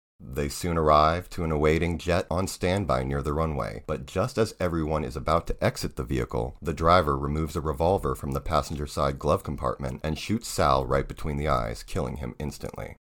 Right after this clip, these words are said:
The car is immediately swarmed by federal agents from all sides, and Sonny is finally arrested at the end of a very long Dog Day afternoon.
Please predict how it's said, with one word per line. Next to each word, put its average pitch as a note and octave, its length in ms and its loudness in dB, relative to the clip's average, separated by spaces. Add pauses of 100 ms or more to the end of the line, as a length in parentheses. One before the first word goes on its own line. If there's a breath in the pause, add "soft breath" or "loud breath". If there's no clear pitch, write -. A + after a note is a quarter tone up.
(140)
The E2 100 -2
car D2 320 4
is C#2+ 100 -4
immediately F2+ 540 0
swarmed D#2+ 480 0
by D2 120 6
federal F#2+ 400 2
agents C#2+ 360 2
from D2 160 0
all F2+ 140 6
sides, B1+ 420 2 (120 soft breath)
and E2 140 -2
Sonny D#2 340 2
is D2 140 -2
finally E2 440 2
arrested D2+ 580 4
at D2+ 100 -6
the E2+ 160 -4
end C#2 300 -2 (100)
of C#2 160 -4
a D2 80 -2
very C2+ 680 0
long A#1+ 520 -2 (280)
Dog A#1+ 380 -2
Day A1 180 -4
afternoon. A1+ 680 -8